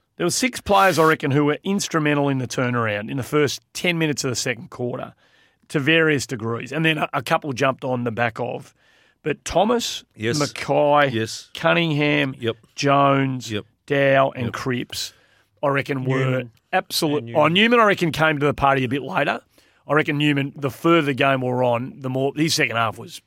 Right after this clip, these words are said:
Speaker 2: He was,
Speaker 1: outstanding, I reckon.
Speaker 2: fuck, he was
Speaker 1: He
Speaker 2: brilliant.
Speaker 1: was outstanding. Um, but I reckon the engine got turned on by, they were the six that I kept looking at going, "Gee, they're all having, winning really important ball, um,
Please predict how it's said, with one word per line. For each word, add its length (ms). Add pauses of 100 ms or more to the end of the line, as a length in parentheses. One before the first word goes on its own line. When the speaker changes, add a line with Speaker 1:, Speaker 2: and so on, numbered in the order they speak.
Speaker 2:
He 80
was, 160
Speaker 1:
outstanding, 440
I 80
reckon. 240
Speaker 2:
fuck, 60
he 120
was 160
Speaker 1:
He 80
Speaker 2:
brilliant. 260
Speaker 1:
was 120
outstanding. 600 (360)
Um, 400 (360)
but 220 (280)
I 60
reckon 440 (600)
the 320
engine 400
got 220 (160)
turned 340
on 260
by, 300
they 160
were 100
the 80
six 320
that 80
I 120
kept 320
looking 240
at 120
going, 220
"Gee, 180
they're 200
all 280 (320)
having, 440
winning 440
really 300
important 460
ball, 480 (440)
um, 360